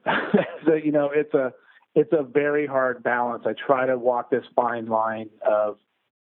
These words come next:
I think that what Sidley Lumet brought to movies, you know, with Dog Day Afternoon and The Verdict and all these great movies where you felt like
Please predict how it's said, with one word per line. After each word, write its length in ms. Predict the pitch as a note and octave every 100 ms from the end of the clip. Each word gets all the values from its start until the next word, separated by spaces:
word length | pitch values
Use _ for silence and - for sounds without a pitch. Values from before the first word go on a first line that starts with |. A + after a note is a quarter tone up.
| _ -
I 60 |
think 300 | - C3 B2
that 180 | A#2 -
what 220 | A#2 A#2 - - -
Sidley 280 | A#2+ B2+
Lumet 440 | A#2 A2+ A#2+ - -
brought 320 | A#2 G#2+ A2+ - -
to 280 | G#2+ G#2+ G#2
movies, 440 | A#2 A#2 G#2+ B2 -
you 80 |
know, 220 | G#2 G#2 G#2+
with 160 | G#2
Dog 260 | A#2 A2 A2
Day 120 | A2+
Afternoon 640 | G#2 - G#2+ G#2+ G#2+ G#2 G2+
and 100 | G2 - -
The 80 | A2
Verdict 340 | A#2+ A#2 A2
and 80 | A2+
all 120 | A2+
these 140 | A2 G#2
great 300 | - B2 B2
movies 320 | A#2+ A#2+ A2+ A2
where 160 | A2+
you 140 | A2 G#2 -
felt 220 | B2+ -
like 320 | A#2+ A2+